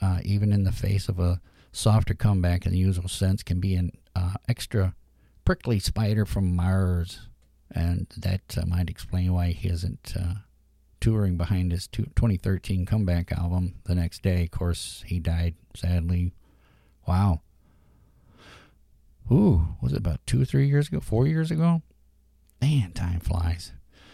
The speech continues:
Then, of course, my favorite band, Aerosmith. I've seen them in their ups and downs and, um,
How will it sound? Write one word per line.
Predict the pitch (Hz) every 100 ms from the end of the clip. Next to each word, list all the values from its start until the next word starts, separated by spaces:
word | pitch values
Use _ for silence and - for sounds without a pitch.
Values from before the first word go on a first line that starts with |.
| - -
Then, | 160
of | 160
course, | 135 127 143 160
my | 147 156
favorite | - 104 107 101 95 87
band, | 95 98 147 147 - - - -
Aerosmith. | 156 127 104 - 110 104 127 - - -
I've | 104 120
seen | - - 131 123
them | 123 127 127 104 - _ _ _ _ _ _ _ _ _ -
in | 110
their | 107 -
ups | 113 - -
and | 107 107
downs | 110 110 113 110 104
and, | 98 98 95 98
um, | 98 98 92